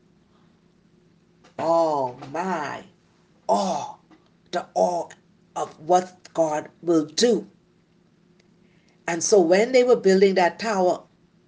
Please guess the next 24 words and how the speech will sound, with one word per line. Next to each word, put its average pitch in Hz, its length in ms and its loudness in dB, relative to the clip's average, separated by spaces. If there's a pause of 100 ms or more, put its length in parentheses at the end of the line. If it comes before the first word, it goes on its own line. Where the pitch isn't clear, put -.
(200)
of 151 140 -2
Babel, 175 320 0
trying 196 260 -2
to 165 40 -4
get 170 200 -4
up 165 120 -6
to 135 60 -14
God, 151 420 -6 (600)
God 143 260 -2
stopped - 480 -8
them. 135 200 -14 (1600)
The - 220 -10
awe 147 300 0
of 131 180 -14
God. 120 420 -14 (920)
So - 200 4
when 254 600 2 (160)
the 190 180 -6
enemy 233 320 0
comes 208 440 -4
in 185 240 0 (160)
like 165 160 -2
a 160 60 -8
flood - 480 -2